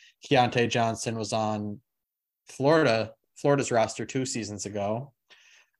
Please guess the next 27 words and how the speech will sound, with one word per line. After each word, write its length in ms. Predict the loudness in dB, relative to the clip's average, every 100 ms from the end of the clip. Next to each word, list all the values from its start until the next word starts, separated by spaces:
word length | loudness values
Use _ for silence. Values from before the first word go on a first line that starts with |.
| 2
um, 400 | 4 6 4 -2
collapsed 680 | 0 4 6 6 2 -8 -6
after 420 | 0 0 0 -6 -4
one 300 | -6 -6 -4
game 560 | -4 -2 -4 -6 -8 _ _ _ _ _ _ _ _ _ 0
at 120 | 2
about 220 | 4 2
midcourt 640 | 0 -2 -2 0 2 0 -4 _
when 180 | -10 -8
playing 300 | -2 -2 -2
for 120 | -6
Florida, 600 | -8 -4 0 2 2 0 -4
was 160 | -8
diagnosed 500 | 0 0 0 -4 -6
with, 160 | -8 -10 -12
I 60 | -10
think, 200 | -8 -8
acute 420 | -8 0 2 2
myocarditis, 1080 | 0 2 0 0 0 4 4 4 2 0 -8 _ _ _ _ -4
was 160 | -2
in 100 | -2
a 40 | -4
coma 360 | -2 0 0
for 200 | 0 2
a 40 | 4
little 260 | 2 2
bit, 360 | 2 2 0